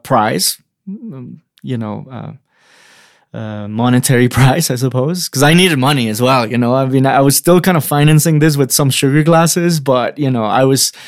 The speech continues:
I was still quite young, and, you know, London rent, et cetera, you know, I,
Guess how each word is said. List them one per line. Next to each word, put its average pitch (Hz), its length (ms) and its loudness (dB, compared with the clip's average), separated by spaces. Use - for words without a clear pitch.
I - 60 -2
was 131 100 0
still 196 160 2
quite 135 280 0
young, 131 480 4
and, 110 220 0
you 113 80 0
know, 107 200 -2
London 127 560 0
rent, 120 360 0
et 104 100 -8
cetera, 117 500 -6
you 107 120 -10
know, 98 160 -14
I, 104 140 -14